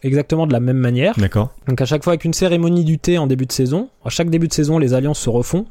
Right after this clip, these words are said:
Speaker 1: se défont et se refont. On peut refaire des, la même alliance ou des alliances différentes. Souvent justement, au fur et à mesure de la partie, bah, les joueurs vont plutôt s'allier contre les joueurs en tête.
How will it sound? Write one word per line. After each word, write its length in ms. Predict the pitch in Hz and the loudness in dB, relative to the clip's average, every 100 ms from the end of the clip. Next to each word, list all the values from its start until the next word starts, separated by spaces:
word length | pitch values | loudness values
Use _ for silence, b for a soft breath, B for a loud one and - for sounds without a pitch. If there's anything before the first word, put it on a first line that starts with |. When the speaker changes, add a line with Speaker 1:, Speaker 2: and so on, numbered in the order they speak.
| - | -14
Speaker 1:
se 140 | - 113 | -8 -2
défont 280 | 120 - 127 | -2 0 -4
et 20 | |
se 100 | - | -2
refont. 300 | 113 - 180 | -4 -2 -2
On 60 | 123 | -2
peut 120 | 110 | -2
refaire 360 | 107 110 123 | -4 -2 -2
des, 320 | 117 110 107 120 B - | 0 0 -2 -4 B -4
la 100 | 123 | 0
même 160 | 127 | 2
alliance 380 | 120 135 139 - | 2 2 0 0
ou 40 | |
des 140 | 127 117 | 0 0
alliances 240 | 120 113 | 0 -2
différentes. 420 | 117 - 120 185 - | -2 -2 -2 -2 -4
Souvent 200 | 139 151 | -2 0
justement, 300 | 139 147 147 | 0 0 0
au 40 | |
fur 180 | 131 156 | 0 0
et 40 | 139 | 0
à 20 | |
mesure 160 | 139 135 | 2 2
de 40 | |
la 60 | 127 | 0
partie, 480 | 135 - - 147 139 - | -2 -4 -4 -4 -4 -8
bah, 260 | 123 123 | -2 0
les 120 | 120 123 | 2 2
joueurs 380 | 123 143 151 135 | 2 2 2 0
vont 360 | 123 120 120 | -2 -2 -2
plutôt 280 | 117 127 139 | -2 0 -2
s'allier 400 | - 135 139 147 | 0 0 2 0
contre 540 | - 127 - 123 117 117 | 0 -4 -2 0 2 0
les 100 | 117 | 0
joueurs 240 | 123 117 | 0 0
en 80 | 113 | -2
tête. 400 | 180 208 - | -2 -2 -4